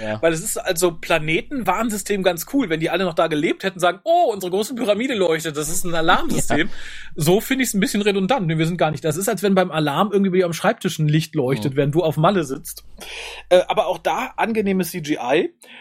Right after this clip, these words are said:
Speaker 2: und ich fand ganz schön, dass der gute Bry-, äh, Bryson nur überlebt, weil er gierig
Speaker 1: Ja.
Speaker 2: ist, <laughs> weil er nochmal zurückgeht, die große Kugel einpackt und so,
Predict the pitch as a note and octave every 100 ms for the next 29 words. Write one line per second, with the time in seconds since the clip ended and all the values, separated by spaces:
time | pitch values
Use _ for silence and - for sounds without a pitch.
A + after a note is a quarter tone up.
0 | - - A#3+ B3+ - A3+ A3+ F#3+ - -
1 | F3+ A#3+ A3+ F3 E3 G3+ D#3 C3+ E3+ G#3+
2 | - - E3 C#3 C3+ F3+ G#3 F3 G#3+ A3+
3 | F#3 C#3+ E3 - - _ _ - _ _
4 | _ _ - E3 E3+ E3+ D#3+ E4+ C#3 A2
5 | G#2 - - E3 - G#3+ G3 F#3+ E3 F#3+
6 | - F#3+ E3 E3+ G3 A#3 C#4 C#4 A3 A3+
7 | A#3+ - G3 A3